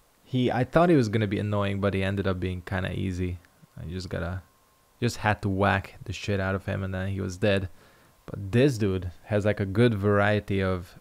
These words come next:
attacks. And the poison, it's kind of a bitch that the poison doesn't go away. The A O E poison, I mean.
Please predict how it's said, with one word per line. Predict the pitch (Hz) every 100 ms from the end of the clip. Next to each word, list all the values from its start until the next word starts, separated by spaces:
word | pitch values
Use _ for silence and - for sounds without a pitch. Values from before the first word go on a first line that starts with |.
| -
attacks. | - - 101 95 - - - _ _ _ _ _ _ -
And | 107 101
the |
poison, | 82 139 180 151 117 98
it's | - -
kind | 165
of | 165
a | 107
bitch | 92 117 -
that | 110 98
the |
poison | 87 110 104 101
doesn't | 101 98 95
go | 98
away. | 95 98 98 92 - - - - - - - - - - - - - _ - _ _ _ _ -
The | -
A | 110
O | 107 110
E | 110
poison, | - 117 110 113
I | 113
mean. | 117 120 120